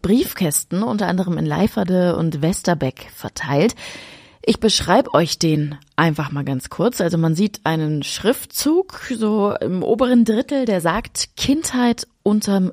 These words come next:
Regenbogen". Und dann ist da so eine Piktogrammfamilie, also wie, wie so, so Klo-Männchen, so eine Familie. Die stehen zusammen unter einem Regenschirm, ähm, und von oben, also von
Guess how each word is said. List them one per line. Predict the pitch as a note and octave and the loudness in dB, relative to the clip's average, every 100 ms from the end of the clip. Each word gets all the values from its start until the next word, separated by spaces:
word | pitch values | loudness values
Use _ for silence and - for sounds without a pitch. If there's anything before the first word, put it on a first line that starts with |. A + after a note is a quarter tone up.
| - | -4
Regenbogen". | E3 E3 F3 D3 C3+ C3+ F#3+ - - - - - - | -4 -4 -4 -6 -6 -4 -4 -6 -14 -20 -20 -20 -4
Und | G3 | 2
dann | G3 G3 A3 A3 G#3+ - _ _ _ _ _ - | 4 4 4 2 -2 -8 _ _ _ _ _ -4
ist | A#3 B3 | 0 2
da | A3+ | 2
so | G3+ | 2
eine | G3+ G3 F#3+ F3+ F3+ F3+ - _ | 2 2 2 2 0 -2 -10 _
Piktogrammfamilie, | - G#3 - F#3+ - C#3+ A3+ - C#4+ C#4+ D4+ | -6 -6 -4 -8 -2 0 0 2 4 4 2
also | C#4+ F3+ E3+ | 0 -2 -4
wie, | F3+ F3 F3 G3 _ _ | -4 -4 -6 -8 _ _
wie | - | -10
so, | D#3 E3 D#3 | -4 -4 -4
so | D#3 D3+ | -8 -8
Klo-Männchen, | - G3 A3+ B3 A#3 A#3+ C4+ | -2 0 0 0 0 0 0
so | A#3+ | 0
eine | A#3 | 0
Familie. | B3+ A#3+ C4 C4 D4 - - - - - | 2 4 6 4 0 -4 -20 -20 -20 -2
Die | A3+ C4 | 0 2
stehen | - - A#3 C4 | 0 2 2 2
zusammen | G#3+ F#3 G#3+ A#3 A#3 | 2 2 4 4 2
unter | - G#3+ G#3+ F3+ | 0 0 0 0
einem | E3 E3 D#3 - | 0 -2 -4 -4
Regenschirm, | E3 D#3 D#3+ G#3 C#4 C#4 - - C#4 D#4+ F4 - _ _ _ _ _ - | -4 -2 -2 0 0 0 -4 -2 -2 -2 -6 -10 _ _ _ _ _ -2
ähm, | G#3 G#3+ | 0 0
und | G#3+ F#3+ | -2 -4
von | G3+ F#3 - | -4 -2 2
oben, | A3+ C#4 G#3+ D3+ | 4 4 0 -4
also | C3 C#3+ D3+ | -4 -6 -8
von | E3 D#3+ D#3+ D#3+ | -8 -8 -6 -8